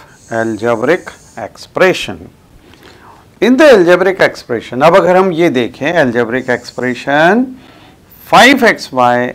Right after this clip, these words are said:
and plus three X, तो यहाँ पे हमारे पास में दो algebraic term है। The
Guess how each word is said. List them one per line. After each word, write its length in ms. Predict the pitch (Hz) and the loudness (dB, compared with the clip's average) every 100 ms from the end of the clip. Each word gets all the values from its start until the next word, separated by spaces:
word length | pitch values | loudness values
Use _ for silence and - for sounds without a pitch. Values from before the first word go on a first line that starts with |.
| - | -10
and 260 | 113 113 - | -10 -8 -6
plus 300 | 107 101 - - | -6 -6 -10 -12
three 240 | 110 113 | -6 2
X, 340 | 170 - - - - _ _ _ _ _ _ _ - | 2 0 -10 -16 -18 _ _ _ _ _ _ _ -8
तो 60 | |
यहाँ 380 | 156 180 185 220 208 | 0 0 2 0 0
पे 140 | 127 120 - - | -4 -6 -10 -8
हमारे 300 | 127 139 139 | -2 -2 -2
पास 300 | 127 113 - | -2 -4 -4
में 220 | 113 113 113 | -16 -10 -2
दो 120 | 170 160 | 2 2
algebraic 640 | 120 110 107 104 107 - | 0 -4 -6 -8 -12 -12
term 240 | 101 92 90 | -14 -14 -8
है। 160 | 127 190 294 - - - - _ - | 0 0 -2 -10 -20 -20 -20 _ -2
The 180 | 147 | 2